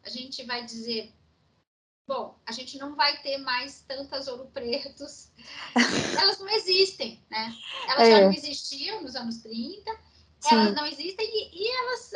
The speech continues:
Speaker 1: e ela, a gente precisa, é, as,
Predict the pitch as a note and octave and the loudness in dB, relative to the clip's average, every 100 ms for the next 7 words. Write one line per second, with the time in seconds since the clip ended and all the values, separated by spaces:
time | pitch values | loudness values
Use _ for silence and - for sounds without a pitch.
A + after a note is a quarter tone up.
0 | - F#4 F#4 F4 F4+ E4+ - - C#4+ F4 | -10 -10 -8 -6 -4 -6 -10 -10 -8 -8
1 | - E4 E4+ F4 F4+ - - _ _ _ | -12 -14 -12 -6 -6 -8 -20 _ _ _
2 | A#3+ C4 A#3+ - C#4 C#4+ | -6 -4 -6 -2 0 0